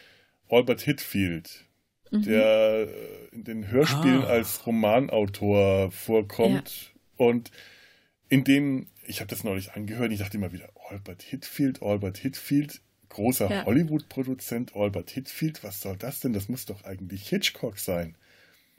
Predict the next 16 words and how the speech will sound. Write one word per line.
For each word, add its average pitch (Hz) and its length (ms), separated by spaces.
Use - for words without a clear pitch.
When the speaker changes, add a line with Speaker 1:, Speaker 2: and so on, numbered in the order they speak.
Speaker 3:
Ja. 120 240
Speaker 1:
Und 113 240
für 139 120
die 131 120
neuen, 123 420
äh, 131 320
Produzi-, 123 540
Produktionen 120 580
haben 131 100
sie 135 100
den 139 120
halt 139 160
den 143 80
Namen 139 260
austauschen 101 720
müssen. 98 380